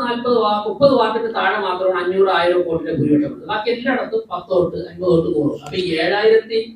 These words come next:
മുന്നൂറ് വോട്ട് തിരുവനന്തപുരം കോർപ്പറേഷനിൽ ഇരട്ട വോട്ട് വരുമ്പോഴേക്കും ആ ഒരു ഒറ്റ ഘടകം കൊണ്ടാണ് ഭരണം മാറുന്നത്,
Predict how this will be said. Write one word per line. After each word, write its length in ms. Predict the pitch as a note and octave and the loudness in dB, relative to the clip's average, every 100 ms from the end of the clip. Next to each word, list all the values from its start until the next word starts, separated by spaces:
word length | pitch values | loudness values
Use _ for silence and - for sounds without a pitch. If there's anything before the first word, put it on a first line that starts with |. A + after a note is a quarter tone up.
| - _ F3 | -20 _ -2
മുന്നൂറ് 240 | G3+ A3 F#3+ | 4 6 6
വോട്ട് 160 | F#3+ F3+ | 2 0
തിരുവനന്തപുരം 420 | F3+ F#3 G3+ - | 0 0 0 -2
കോർപ്പറേഷനിൽ 460 | F3 F3+ F3+ F3+ E3+ | -2 -2 -2 -2 -2
ഇരട്ട 220 | E3 E3 F#3+ | -4 2 4
വോട്ട് 180 | F3+ - | 4 2
വരുമ്പോഴേക്കും 560 | D3+ - D3+ D3+ D3 - - _ _ - | 0 0 -2 -2 -2 -6 -14 _ _ -6
ആ 100 | - A3+ | 0 4
ഒരു 100 | A3+ G3+ | 4 2
ഒറ്റ 180 | - C#4 C#4 - | 2 2 2 2
ഘടകം 240 | G#3+ A#3 A#3+ | -2 0 0
കൊണ്ടാണ് 240 | A#3 A3+ E3+ | 0 0 0
ഭരണം 260 | F#3 G3+ - | 0 0 -2
മാറുന്നത്, 320 | - - - | -6 -8 -12